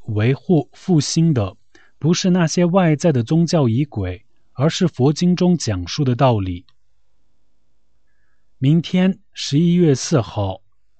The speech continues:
尊者将在达兰萨拉的印度高等学府出席主题为科学、宗教与世界和平的研讨会。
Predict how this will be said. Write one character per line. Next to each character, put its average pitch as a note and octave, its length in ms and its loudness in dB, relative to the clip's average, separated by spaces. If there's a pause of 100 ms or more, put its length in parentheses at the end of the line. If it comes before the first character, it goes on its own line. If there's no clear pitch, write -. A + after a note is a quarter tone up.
(120)
尊 F#3+ 180 2
者 B2+ 160 0
将 E3+ 260 0
在 D#3 220 2
达 C3+ 140 2
兰 D#3+ 180 2
萨 E3 220 0
拉 E3+ 120 2
的 C#3 120 0
印 E3+ 240 0
度 D3+ 180 2
高 E3 240 2
等 F#2 220 -6
学 B2 260 -2
府 F#2+ 460 -10
出 F3+ 200 0
席 D#3+ 220 0
主 F#2+ 220 -6
题 - 180 -4
为 G#2 320 -4 (380)
科 F3+ 260 0
学、 C#3 320 0
宗 F3 320 0
教 D3+ 380 0
与 F#2 240 -8
世 - 260 -2
界 D3 220 2
和 C#3+ 240 -2
平 D3+ 160 -2
的 C3+ 80 2
研 A2+ 200 -2
讨 F#2+ 220 -8
会。 G#2 380 -8